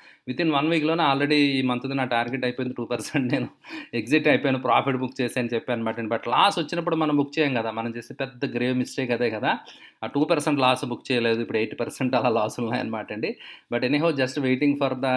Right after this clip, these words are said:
decay. ఏమాత్రం డికే వచ్చినా టూ త్రీ పర్సెంట్ లాస్ వచ్చినప్పుడు I am happy to exit అనమాట అండి. రైట్. ఈ మంత్ లాస్‌తో బుక్ చేయాలి. ఎందుకంటే వన్ సైడ్ అయిపోయింది ట్రెండ్ కంటిన్యూగా. వన్ సైడెడ్‌గా ట్రెండ్ మారిపోవడం వల్ల సడన్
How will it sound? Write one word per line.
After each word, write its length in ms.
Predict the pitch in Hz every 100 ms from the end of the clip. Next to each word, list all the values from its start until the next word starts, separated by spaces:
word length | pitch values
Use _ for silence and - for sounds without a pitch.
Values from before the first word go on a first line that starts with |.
| 120
decay. 340 | 117 - 185 254 - 117
ఏమాత్రం 380 | 123 123 127 120
డికే 260 | 117 123
వచ్చినా 300 | 117 113 139 226 - _
టూ 120 | - 117
త్రీ 140 | 117
పర్సెంట్ 380 | 113 107 123 113
లాస్ 200 | 107 107
వచ్చినప్పుడు 400 | 104 - 113 151
I 120 | 113
am 120 | 110
happy 280 | 104 104 117
to 140 | 107 110
exit 360 | 98 98 101
అనమాట 320 | 107 95 95 -
అండి. 160 | 92
రైట్. 200 | 117 240 - - - 135
ఈ 60 |
మంత్ 240 | 131 135 151
లాస్‌తో 340 | 123 120 131
బుక్ 160 | 117 101
చేయాలి. 220 | 113 113
ఎందుకంటే 260 | 120 151 175
వన్ 180 | 113 120
సైడ్ 200 | 180 151
అయిపోయింది 300 | 135 135 127
ట్రెండ్ 280 | 117 113 113
కంటిన్యూగా. 560 | 113 110 - 120 113 123 127 - - _ -
వన్ 200 | 104 117
సైడెడ్‌గా 380 | 131 123 120 120
ట్రెండ్ 300 | 117 107 117
మారిపోవడం 500 | 107 110 113 120 110
వల్ల 180 | 110 151
సడన్ 320 | 135 110 120